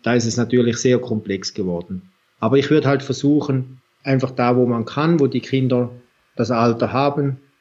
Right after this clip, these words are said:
zu erklären, wie du das jetzt auch mit deinen Kindern machst, mit der Milch und so weiter. Das muss ja dann auch jede Familie für sich entscheiden, ist jetzt für mich Milch, was zur Ernährung gehört, ist für mich Milch was, was nicht zur Ernährung gehört.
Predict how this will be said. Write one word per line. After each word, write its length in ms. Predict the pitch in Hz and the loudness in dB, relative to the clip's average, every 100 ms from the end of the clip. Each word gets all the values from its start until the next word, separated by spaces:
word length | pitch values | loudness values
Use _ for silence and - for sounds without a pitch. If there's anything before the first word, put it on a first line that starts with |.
| _ _ _ _ _ _ | _ _ _ _ _ _
zu 160 | - 139 | 0 2
erklären, 640 | 117 - 127 131 139 135 | 0 0 2 4 2 2
wie 120 | 127 | 0
du 100 | 127 | 0
das 180 | 127 120 | 0 0
jetzt 180 | 117 117 | -2 -6
auch 160 | 110 113 | -8 -8
mit 160 | 107 | -4
deinen 520 | 120 131 139 131 - _ _ | 0 2 0 -2 -10 _ _
Kindern 380 | - 151 143 135 | -4 -2 0 0
machst, 360 | 127 123 120 - | 0 0 -2 -6
mit 180 | 113 113 | -8 -4
der 80 | |
Milch 340 | 110 151 160 - | 0 2 2 0
und 160 | 143 | -2
so 140 | - 135 | 0 0
weiter. 420 | 123 123 127 - _ _ _ | 2 0 -4 -8 _ _ _
Das 160 | - 127 | -4 0
muss 200 | 151 135 | 2 2
ja 80 | 139 | 2
dann 140 | 131 | 2
auch 180 | 131 120 | 0 2
jede 560 | 135 143 147 - - - _ _ _ | 2 2 2 0 -4 -14 _ _ _
Familie 480 | 131 127 139 151 139 | -4 2 2 4 2
für 120 | 131 | -2
sich 280 | - 151 - - _ _ _ _ - | -2 -2 -4 -12 _ _ _ _ -4
entscheiden, 640 | 127 131 127 139 147 139 | -2 0 2 2 2 -2
ist 140 | 127 | -2
jetzt 160 | 127 - | -4 -2
für 100 | 131 | -2
mich 240 | 135 135 | -2 0
Milch, 320 | 131 139 143 - - _ _ _ _ _ _ - | 0 2 0 -4 -12 _ _ _ _ _ _ -4
was 220 | 120 113 | -4 -2
zur 140 | - | 0
Ernährung 440 | 120 120 120 113 110 | 0 2 0 0 -2
gehört, 440 | 101 120 151 - | -2 2 2 0
ist 160 | 123 - | -4 -2
für 80 | 123 | -2
mich 240 | 123 123 | 0 2
Milch 400 | 131 127 123 117 | 2 2 0 -2
was, 320 | 113 117 - | -2 -2 -2
was 260 | 113 104 - | -2 -2 -2
nicht 240 | 127 131 | -2 -2
zur 140 | - 160 | -2 0
Ernährung 400 | 151 156 156 151 | 2 2 0 2
gehört. 420 | 139 151 165 | 2 2 2